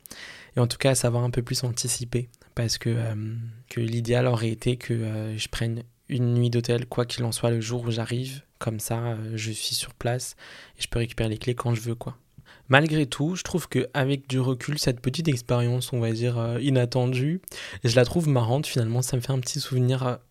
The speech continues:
particulier de mon arrivée là-bas. Et c'est à ça aussi que ça sert de voyager seul. Je pense, moi j'aime voyager seul pour me sentir exister en fait. Peu importe les petites embûches, on va dire, qu'on va rencontrer, tout comme le petit exemple que je vous ai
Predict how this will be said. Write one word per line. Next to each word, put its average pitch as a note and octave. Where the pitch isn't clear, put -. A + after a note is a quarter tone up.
particulier B2+
de C3+
mon B2+
arrivée A#2
là-bas. A2+
Et A#2+
c'est C3+
à C3+
ça C#3
aussi C#3
que B2
ça A#2
sert B2
de A#2+
voyager A#2
seul. A#2+
Je -
pense, -
moi B2+
j'aime A#2+
voyager A#2+
seul B2
pour -
me A2+
sentir B2
exister A#2
en A2
fait. -
Peu -
importe B2
les A#2+
petites B2+
embûches, A#2
on A#2+
va A2+
dire, A#2
qu'on A#2+
va A2+
rencontrer, A#2
tout B2
comme A#2
le A2
petit -
exemple A2+
que A#2+
je A2+
vous A2+
ai G#2+